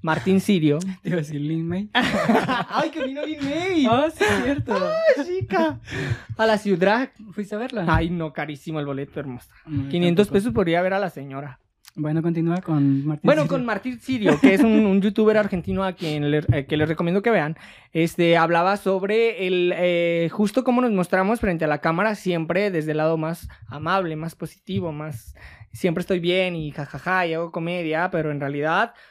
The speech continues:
Speaker 1: cuando estoy, eh, no tan bien, cuando estoy, mm, pasando procesos difíciles, no tengo el compromiso de venir a mostrarme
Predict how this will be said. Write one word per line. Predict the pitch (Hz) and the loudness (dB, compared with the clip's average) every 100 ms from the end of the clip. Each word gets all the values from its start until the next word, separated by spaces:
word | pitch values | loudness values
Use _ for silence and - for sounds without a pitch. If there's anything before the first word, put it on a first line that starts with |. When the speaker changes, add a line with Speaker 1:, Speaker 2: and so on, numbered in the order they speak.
| _ - | _ -10
Speaker 1:
cuando | 180 170 170 | -8 -6 -8
estoy, | 165 185 196 220 170 | -2 0 0 0 -2
eh, | 175 170 165 165 160 151 _ _ _ _ - | -2 -2 0 -2 -4 -10 _ _ _ _ -6
no | 170 180 | -2 2
tan | 226 240 | 2 2
bien, | 226 226 226 | 0 -2 -4
cuando | 202 160 | -6 -8
estoy, | 147 170 180 196 190 160 151 135 127 127 131 _ | -6 -4 -2 -4 -8 -10 -16 -16 -18 -20 -20 _
mm, | 160 151 _ 160 _ _ | -20 -20 _ -20 _ _
pasando | 147 165 175 180 | -2 0 0 -2
procesos | 202 202 202 208 | -2 -2 -2 -2
difíciles, | 220 240 247 220 190 233 - - - _ _ | 0 2 2 4 2 2 -2 -20 -20 _ _
no | 180 196 | -2 0
tengo | 233 233 254 226 | 2 4 4 2
el | 196 | 0
compromiso | 208 196 208 240 269 214 | -4 -2 -2 -2 -2 0
de | 202 | 2
venir | 180 175 190 | 0 0 0
a | 214 | 0
mostrarme | 202 202 220 226 202 180 226 359 | 0 -4 0 0 0 -6 -10 -12